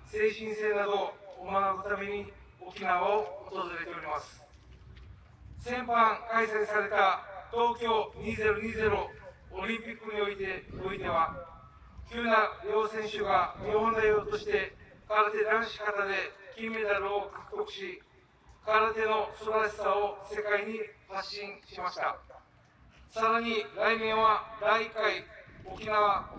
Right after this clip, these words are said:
空手少年少女世界大会及び第二回沖縄空手世界大会の開催を控えており、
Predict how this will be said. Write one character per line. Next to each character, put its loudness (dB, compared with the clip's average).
空 4
手 2
少 0
年 -2
少 2
女 0
世 -6
界 2
大 -2
会 0
及 0
び -6
第 4
二 -6
回 2
沖 -8
縄 6
空 0
手 2
世 -4
界 2
大 2
会 -2
の -12
開 2
催 -4
を -8
控 -2
え -2
て -2
お 0
り、 -6